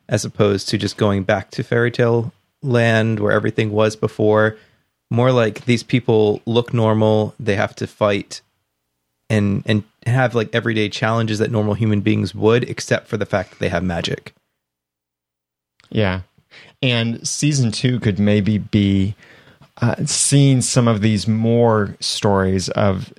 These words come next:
Speaker 2: different fairy tales. Like, we might see Maleficent again as they do this Sleeping Beauty story, but then we see, I can't remember her actual name, but Sleeping Beauty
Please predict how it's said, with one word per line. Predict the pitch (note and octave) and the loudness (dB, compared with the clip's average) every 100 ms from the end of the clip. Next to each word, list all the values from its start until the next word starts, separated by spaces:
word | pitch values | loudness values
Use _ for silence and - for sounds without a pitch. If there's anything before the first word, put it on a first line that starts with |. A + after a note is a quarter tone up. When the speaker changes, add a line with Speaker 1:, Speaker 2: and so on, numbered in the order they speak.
| - | -10
Speaker 2:
different | - - G#2 | -6 -4 -4
fairy | - G2+ | -2 -2
tales. | F#2+ G2+ F#2 | 0 -2 0
Like, | G#2+ D3 | 0 2
we | C#3+ | 2
might | D#3+ F#3+ - | 2 0 -2
see | - E3 | -2 0
Maleficent | C#3 B2+ - - A#2 | 2 2 0 -2 -2
again | G2+ G#2+ G#2 | 2 2 2
as | - A2 F#2 | 0 -2 0
they | A2 G#2 | 0 0
do | F2+ G#2 | 0 0
this | F#2 F#2+ | 2 0
Sleeping | - - G#2 - F#2+ | 0 0 0 0 0
Beauty | F2+ E3+ D#3 | 2 2 2
story, | A#2 - G#2 F#2+ F#2+ - - _ - | 0 0 2 2 2 -4 -18 _ -4
but | A2 - | -4 0
then | A2+ G#2+ | 0 2
we | G2+ | 0
see, | - A2 G2 F#2+ F#2+ - _ _ - | 0 2 4 4 2 -6 _ _ -8
I | G#2 A2 | -6 -4
can't | - A2+ | -4 -4
remember | G2+ G2 F#2 E2+ | -2 -2 -2 -2
her | F#2+ | 0
actual | G#2 G#2+ G2 | 0 0 0
name, | F#2+ F#2 F#2 | 0 0 0
but | F#2+ F2 | -2 -2
Sleeping | - A2+ G#2+ - - - G#2 | -2 -2 -2 -8 -6 -2 0
Beauty | F#2+ G#2 B2 G2 F#2+ | 0 2 2 2 -2